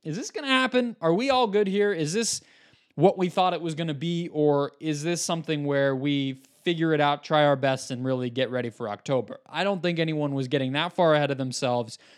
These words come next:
but they're human. This has been a weird, stupid, frustrating season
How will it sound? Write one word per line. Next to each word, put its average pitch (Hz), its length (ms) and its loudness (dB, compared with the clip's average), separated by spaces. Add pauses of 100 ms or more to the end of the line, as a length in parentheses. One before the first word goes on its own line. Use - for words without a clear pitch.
(100)
but 185 160 2
they're 220 160 4
human. 190 420 0 (340)
This 175 160 -2
has 190 140 -2
been 185 180 -2
a 180 320 -6
weird, 196 680 0
stupid, 202 680 2
frustrating 190 640 2
season 156 480 -4